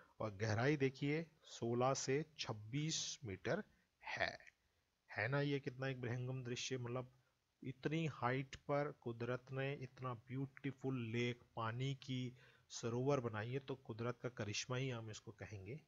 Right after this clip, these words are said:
इतनी गहरी गहरी झीलें इतनी हाइट पे भी आपको देखने को मिलती है। और इस झील के साथ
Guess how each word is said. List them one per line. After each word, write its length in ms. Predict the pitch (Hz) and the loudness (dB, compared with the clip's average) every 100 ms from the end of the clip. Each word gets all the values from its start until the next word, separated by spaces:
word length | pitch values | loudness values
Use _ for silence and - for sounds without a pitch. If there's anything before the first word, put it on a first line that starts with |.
| - | -12
इतनी 260 | - - | -6 -2
गहरी 420 | 113 104 104 147 156 | -2 2 6 6 6
गहरी 280 | 123 131 | 2 2
झीलें 360 | 120 107 113 123 | 0 -2 -2 -2
इतनी 280 | 123 139 139 | -2 -2 -2
हाइट 340 | 98 95 117 | 0 -2 -2
पे 140 | 117 107 | -6 -6
भी 120 | 110 | -4
आपको 440 | - - 170 220 - - - _ - | -6 -4 -4 -4 -6 -20 -20 _ -6
देखने 260 | 120 107 101 | -4 -4 -6
को 80 | 98 | -6
मिलती 300 | 90 - 90 | -8 -8 -8
है। 160 | 92 _ _ _ | -8 _ _ _
और 200 | 117 123 | 0 2
इस 180 | 135 139 | 2 0
झील 300 | 104 135 156 | -2 2 2
के 140 | 175 180 | 6 6
साथ 240 | 143 139 | 8 8